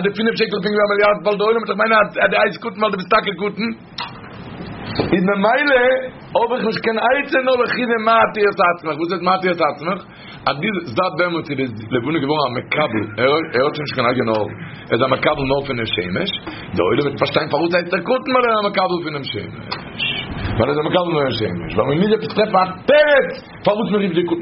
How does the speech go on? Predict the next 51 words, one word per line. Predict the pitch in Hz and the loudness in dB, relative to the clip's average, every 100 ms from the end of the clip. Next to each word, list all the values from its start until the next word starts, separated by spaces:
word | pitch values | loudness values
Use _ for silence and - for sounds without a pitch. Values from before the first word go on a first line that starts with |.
| 170 | -2
חלילה, | - 233 262 403 370 | 0 0 2 2 2
וואס | 285 240 | 2 2
זאל | 226 | 0
איך | 185 | 0
טראגן, | 220 226 | -2 -2
ווייל | 190 180 | -2 -2
דו | |
ביסט | 160 - | -4 0
קליינער | 175 165 | 2 2
וועגן | 143 139 | -2 -2
דעם | 120 | -4
אייזשטיקל. | 104 - 90 - - - - - | -6 -8 -6 -4 -4 -10 -2 0
ווייל | 180 | 2
ביי | 190 | 0
מיר | 240 262 | 0 0
אין | 202 | 0
שטוקער | 175 208 196 | -2 -2 0
דא | 180 - - 208 - | 0 0 -2 -2 -2
קאט | 185 - | -2 -2
נישט | 131 | -4
באקאנט. | 139 123 101 - - - - - 113 | -2 0 -2 -2 -6 -6 -10 -4 0
ביי | 160 | 2
מיר, | 196 | 2
איך | 160 170 170 | 2 0 2
מאך | 180 175 | 0 2
נאר | 220 151 | 2 2
אייער, | 131 - - | 0 -4 -8
זאגט | 87 80 78 | -10 -6 -4
ער. | - 110 - - - - - - - - - - - - | -4 -6 -6 -8 -10 -10 -10 -4 -2 -2 -6 -6 -8 -4
דער | 107 127 | -2 0
מודיגע | 151 135 120 107 | 0 0 0 0
איז | 104 | 0
אזוי, | 104 113 | 0 0
דער | 92 90 | 2 0
מודיגע. | 90 90 80 - - - - - - - - - | -2 -4 -6 -8 -8 -8 -8 -8 -8 -8 -6 -2
א | 139 190 | 0 2
מענטש | 214 - | 0 -2
שטייט, | - 202 156 151 | -2 -2 0 0
וואו | 196 190 | 0 0
ער | 170 - | -2 -2
קען, | 185 | -2
ער | 160 131 | -2 -2
האט | - 185 - | -2 -4 -4
נישט, | 135 135 - - | -6 -6 -4 -2
א | |
מענטש | 220 202 170 139 170 | 0 0 -2 0 -2
ארבעט | 180 - | -2 -2
דער | 135 | -2
גאנצע | 131 - - | -4 -8 -12
טאג. | 90 - - - - | -14 -12 -12 -12 0
ער | 151 | 0